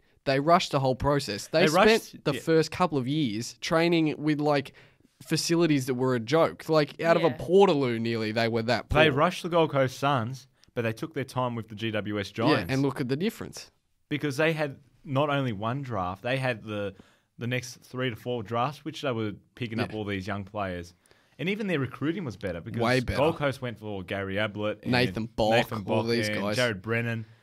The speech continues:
Speaker 2: Jared Harbrow.
Speaker 1: Yeah.
Speaker 2: He's been all right, Jared Harbrow.
Speaker 1: But G W S went for Callum Ward, Phil Davis, all these guys.
Speaker 2: Tom
Speaker 1: that
Speaker 2: Scully.
Speaker 1: Yeah, exactly. They've certainly done a much better job of it. The, the issues in terms of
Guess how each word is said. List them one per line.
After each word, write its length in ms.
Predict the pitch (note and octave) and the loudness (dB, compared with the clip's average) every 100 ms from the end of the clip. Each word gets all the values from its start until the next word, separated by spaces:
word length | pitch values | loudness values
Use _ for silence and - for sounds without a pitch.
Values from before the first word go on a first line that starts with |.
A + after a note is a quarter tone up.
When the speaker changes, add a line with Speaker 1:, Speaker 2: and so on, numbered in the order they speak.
| _ _ _ _ _ | _ _ _ _ _
Speaker 2:
Jared 280 | B2 G#2+ G2 | -2 -2 0
Harbrow. 720 | A2 A#2 A2 A2 G2+ G2 F#2+ _ | 0 0 0 0 0 -2 -6 _
Speaker 1:
Yeah. 180 | A2 D2+ | -6 -6
Speaker 2:
He's 120 | F#3+ F3 | -6 -8
been 160 | G2+ | -8
all 80 | F2 | -6
right, 160 | E2+ D2 | -8 -8
Jared 260 | G2 F#2 | -8 -6
Harbrow. 480 | G2+ A2+ G#2+ F#2 G#2 | -4 -4 -4 -8 -8
Speaker 1:
But 120 | - | -8
G 160 | B2 D3+ | 2 4
W 360 | C#3 A#2 A#2 A#2 | 4 2 2 0
S 160 | A2+ - | 0 -4
went 180 | G#2 | -6
for 80 | - | -8
Callum 400 | - B2 G#2+ G#2 | -8 -4 -4 -6
Ward, 480 | G#2 A#2 A#2 A2+ G#2+ | -6 -2 0 0 -2
Phil 220 | - A#2 | -4 -6
Davis, 500 | G2 G#2 A#2 B2+ - | -4 -4 -2 -4 -4
all 140 | B2 A#2+ | -4 -2
these 240 | A#2 A2+ | -2 -4
guys. 380 | A2 A2 G#2 - | -4 -4 -4 -4
Speaker 2:
Tom 120 | A2+ | -6
Speaker 1:
that 60 | F#2+ | -6
Speaker 2:
Scully. 440 | - A#2 B2 B2+ | -6 -2 0 0
Speaker 1:
Yeah, 100 | F2+ - _ _ _ - | -4 -10 _ _ _ -12
exactly. 520 | A#2+ A#2+ B2 - G#2 | -4 0 0 0 -6
They've 240 | A2 G#2+ - - _ | -6 -6 -10 -20 _
certainly 440 | - D#3+ D#3+ C3 B2 | -2 2 4 4 0
done 220 | C3 A#2+ | 0 0
a 40 | |
much 380 | A#2 A#2+ B2 - | 2 2 0 -2
better 180 | A2 G2+ | -4 -4
job 380 | - B2+ A#2+ A2 | -4 0 2 2
of 200 | G2+ G#2+ | -4 -4
it. 200 | B2 - _ _ _ _ _ _ _ _ _ - | -6 -6 _ _ _ _ _ _ _ _ _ -12
The, 440 | C3 C#3+ C3 G#2+ C3 | 0 2 4 2 -2
the 220 | C#3+ - | -4 0
issues 360 | F3 - F#3 D#3 | 0 4 4 4
in 120 | D3 | 0
terms 380 | C3+ C3+ C3 A#2+ | 0 0 0 2
of 220 | A#2+ G#2+ | 0 -2